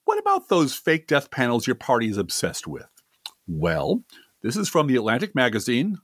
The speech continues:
August nineteenth of two thousand and nine. Quote, "R N C Chairman Michael Steele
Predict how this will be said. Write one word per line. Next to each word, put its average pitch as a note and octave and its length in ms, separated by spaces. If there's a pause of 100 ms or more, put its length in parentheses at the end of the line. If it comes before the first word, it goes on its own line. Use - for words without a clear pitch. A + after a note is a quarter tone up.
(120)
August A2 400
nineteenth C#3+ 600
of - 140
two F#3 180
thousand D3+ 340
and D3+ 140
nine. F2+ 320
Quote, G#3+ 320 (600)
"R A3 260
N B3 140
C G3+ 320
Chairman E3 420
Michael D3 360
Steele G2+ 560